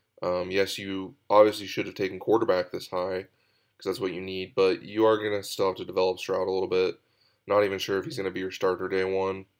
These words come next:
Um, so maybe they should have waited to invest all of this,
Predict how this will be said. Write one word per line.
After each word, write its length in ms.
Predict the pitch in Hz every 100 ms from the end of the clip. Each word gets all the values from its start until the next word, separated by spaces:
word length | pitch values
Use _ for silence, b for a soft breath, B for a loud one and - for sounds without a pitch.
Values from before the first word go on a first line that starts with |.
| _ _ _ _ -
Um, 340 | 87 87 90
so 140 | 90 95
maybe 420 | 104 123 120 117
they 200 | 110 104
should 160 | - 98
have 100 | 95
waited 320 | 98 95 92
to 80 | 95
invest 480 | 92 95 87 - - _ _ _
all 180 | 95 92
of 100 | 92
this, 420 | 92 87 - -